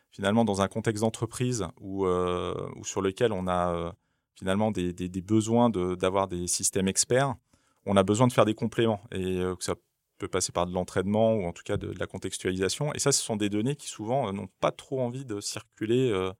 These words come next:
que ce soit sur le web ou en tout cas on a envie de, de, d'un peu les protéger parce que c'est notre I P, euh, c'est nos assets. Et en fait, là-dessus, euh, on peut se dire que finalement, le cloud, c'est à la fois une opportunité, mais vu que c'est très ouvert, euh, et si on garantit pas un certain nombre d'éléments sur les traitements et ce qu'on fait des données,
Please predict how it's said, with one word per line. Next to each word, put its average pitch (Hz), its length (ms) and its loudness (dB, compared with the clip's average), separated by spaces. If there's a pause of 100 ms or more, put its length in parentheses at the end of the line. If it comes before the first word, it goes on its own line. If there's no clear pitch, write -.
(580)
que - 60 -20
ce 98 40 -14
soit 107 120 -4
sur 95 180 0
le 95 100 4
web 113 380 4
ou 95 140 -6
en 92 100 -8
tout - 80 -16
cas 127 100 4
on 113 80 6
a 98 40 6
envie 104 200 0
de, 101 220 -2
de, 95 220 -4
d'un 95 180 -10
peu - 100 -10
les 104 100 -6
protéger 107 420 -6
parce - 120 -14
que 101 80 -18
c'est 101 140 -8
notre 98 260 -8
I 95 60 -8
P, 113 260 -12
euh, 104 100 -8 (200)
c'est 107 140 -18
nos 98 140 -10
assets. - 300 -12 (800)
Et 101 60 0
en 98 80 6
fait, - 180 6
là-dessus, 165 540 2 (140)
euh, 101 440 2
on 110 60 -12
peut 117 140 -2
se 113 160 0
dire 143 240 0
que 113 80 -4
finalement, 120 320 4
le 117 40 4
cloud, 135 240 4
c'est 110 100 2
à 104 40 6
la 110 60 4
fois 127 160 0
une 110 80 2
opportunité, 107 500 -2
mais 160 80 -2
vu 120 140 -4
que - 40 -6
c'est 120 120 2
très 113 240 0
ouvert, 117 420 2 (380)
euh, 98 580 0
et 101 260 -8
si - 140 -4
on 101 60 -6
garantit 101 340 -2
pas 110 140 2
un 101 40 2
certain - 280 -4
nombre 104 160 -4
d'éléments 107 380 0
sur - 160 -8
les 95 80 -2
traitements 110 500 -6
et 92 480 -8
ce - 100 -18
qu'on 95 120 -14
fait 104 160 -6
des 92 100 -2
données, 101 360 0